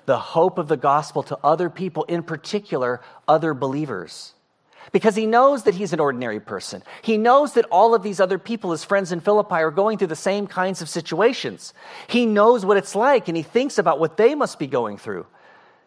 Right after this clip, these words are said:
And so he gives them what they need the most. He gives them the hope of the gospel. He points them out to other people.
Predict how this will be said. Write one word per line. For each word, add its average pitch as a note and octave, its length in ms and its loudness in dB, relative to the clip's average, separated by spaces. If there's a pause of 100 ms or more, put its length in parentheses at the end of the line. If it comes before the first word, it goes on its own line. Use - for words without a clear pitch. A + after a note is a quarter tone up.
(640)
And D3 100 -6
so D3 140 2
he C#3+ 180 -6
gives D3+ 320 -2
them C#3+ 140 -2
what B2+ 160 -4
they B2 120 -2
need A#2+ 260 -6
the A2+ 60 -4
most. G2 600 -8 (320)
He B2 160 -10
gives C3+ 340 -6
them B2+ 160 -4
the A2+ 100 -6
hope A2+ 380 -6
of A2 140 -12
the G2+ 80 -8
gospel. F#2 600 -10 (1300)
He F3 160 -2
points G3+ 560 -2
them D#3+ 200 0 (120)
out D3 480 -2 (540)
to D3+ 280 -4
other D#3+ 300 2
people. D3+ 680 -10